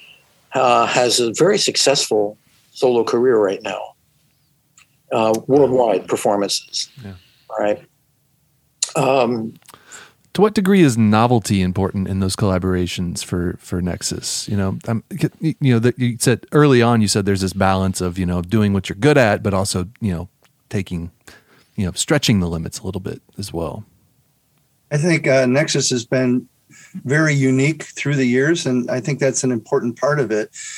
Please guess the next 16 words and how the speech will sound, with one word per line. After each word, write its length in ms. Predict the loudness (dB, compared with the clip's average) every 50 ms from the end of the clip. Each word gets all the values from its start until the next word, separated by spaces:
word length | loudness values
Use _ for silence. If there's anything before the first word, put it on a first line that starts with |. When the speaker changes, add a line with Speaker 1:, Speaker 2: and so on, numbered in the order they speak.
| -18 -18 _ -6
Speaker 3:
Uh, 260 | -4 -2 -2 -2 -2 -2
nobody 420 | 0 0 0 0 2 2 0 0 0
wanted 340 | 0 0 0 0 0 -2 -2
to 100 | -2 -4
just 380 | -2 0 0 0 0 0 -4 -8 -10 -16 _ _ _ -20 -20 -20 -20 _ _ _ _ _ -6
continue, 840 | -4 -2 -2 -2 0 -2 0 0 2 2 2 2 0 0 -2 -4 -8 -12 -20 -20 -18 -10 -6
uh, 200 | -4 -2 -2 0
the 120 | -2 -2 -4
tradition 500 | -2 -2 -2 0 0 0 0 0 0 0
as 240 | 0 0 0 0 0
was. 280 | 2 2 4 2 2 0
We 120 | 0 0
wanted 240 | 2 2 2 2 0
to 80 | 0 0
grow 300 | 0 0 0 2 2 2
it 140 | 0 -2